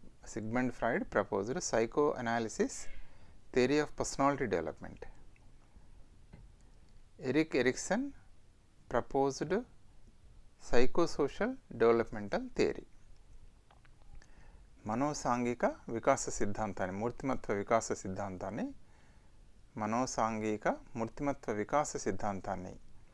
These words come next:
ప్రతిపాదించింది, రూపొందించింది ఎవరంటే ఎరిక్ ఎరిక్సన్. So, ఇక్కడ ఎరిక్ ఎరిక్సన్ ఏమని చెప్పారు అంటే, మామూలుగా ప్రతి మనిషిలో ఒక అహం అనేది ఉంటది. ఈ అహం అనేది వేరు వేరు విద-,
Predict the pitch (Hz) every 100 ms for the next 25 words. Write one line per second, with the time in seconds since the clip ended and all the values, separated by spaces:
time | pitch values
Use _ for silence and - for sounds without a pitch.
0 | - - - - 101 107 127 113 104 -
1 | 98 101 101 98 - 98 95 - 95 92
2 | 95 92 196 254 - 107 - 104 - -
3 | - - - - - - - - - -
4 | - - - - 180 175 170 156 156 156
5 | - 113 123 117 117 - 139 - 110 117
6 | 113 101 - 95 95 90 - 262 262 -
7 | - - - - - 113 107 110 113 -
8 | 120 - 110 104 120 165 143 - 120 -
9 | 110 127 156 143 113 156 101 87 104 -
10 | - - - - - - - - 135 127
11 | 127 165 160 151 160 160 165 - - -
12 | 123 139 143 143 135 107 117